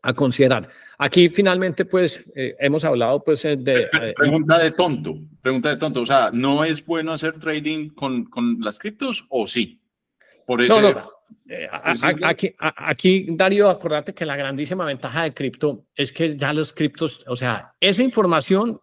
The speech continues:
Speaker 1: de ese asentamiento, uno no sabe dónde se está produciendo porque está distribuido en tres mil nodos.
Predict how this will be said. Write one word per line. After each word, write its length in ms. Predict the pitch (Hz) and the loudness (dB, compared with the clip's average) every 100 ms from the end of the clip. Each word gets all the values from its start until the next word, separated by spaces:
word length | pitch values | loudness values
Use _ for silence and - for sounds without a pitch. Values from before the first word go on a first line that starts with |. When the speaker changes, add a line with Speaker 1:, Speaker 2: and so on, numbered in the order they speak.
| _ _ _ | _ _ _
Speaker 1:
de 520 | 110 117 120 104 - - | -4 0 0 0 -2 0
ese 240 | 160 220 | 2 4
asentamiento, 920 | 190 190 156 135 160 214 - 185 131 _ _ - | 2 2 0 -2 -2 -2 -4 -6 -6 _ _ -8
uno 140 | 135 | -2
no 100 | 170 | 0
sabe 220 | 170 175 165 | 2 2 2
dónde 240 | 175 170 | 0 0
se 80 | 143 | -2
está 180 | - 123 | -4 -2
produciendo 520 | 170 143 240 190 120 | 0 0 0 -2 -4
porque 220 | 131 139 | -10 -10
está 180 | 123 127 | -4 -4
distribuido 440 | 143 - 151 135 | -2 -2 0 0
en 120 | 156 | -2
tres 200 | 135 135 | -6 -6
mil 200 | 131 123 | -6 -4
nodos. 320 | 185 160 113 | 0 0 0